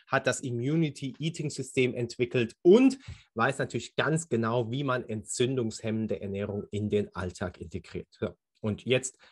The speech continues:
höre ich auf zu reden und lass ihr Knowledge und ihre wunderbare, inspirierende, freundliche und, äh, ganz, ganz tolle Art,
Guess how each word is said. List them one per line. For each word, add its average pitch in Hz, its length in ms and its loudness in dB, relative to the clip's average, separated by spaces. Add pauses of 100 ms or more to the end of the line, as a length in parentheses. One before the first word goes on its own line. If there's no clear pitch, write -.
(120)
höre 131 120 6
ich 175 160 6
auf 170 140 4
zu - 80 -2
reden 175 240 6
und 147 380 2
lass 143 320 2 (300)
ihr 190 340 6
Knowledge 160 580 0 (340)
und 135 300 -6
ihre 147 500 4
wunderbare, 135 680 0
inspirierende, 139 920 -2
freundliche 131 840 -2
und, 117 260 -4
äh, 117 160 -6
ganz, 120 200 -4
ganz 113 160 -4
tolle 107 220 0
Art, 104 260 -2